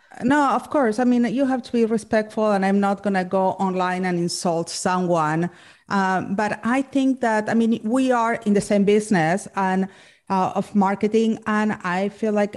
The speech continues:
out there lately, there are so many people marketing themselves wrong, and they're gonna be very short-lived, these careers. Like, everyone is a coach,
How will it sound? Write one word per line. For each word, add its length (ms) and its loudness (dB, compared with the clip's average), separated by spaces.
out 320 0
there 360 2
lately, 720 0
there 140 2
are 40 -2
so 240 -2
many 220 4
people 540 -2
marketing 840 0
themselves 1200 -2
wrong, 500 0
and 240 2
they're 160 4
gonna 160 0
be 220 0
very 400 0
short-lived, 1120 0
these 400 2
careers. 760 -4
Like, 360 -2
everyone 380 2
is 120 -4
a 40 -2
coach, 640 -2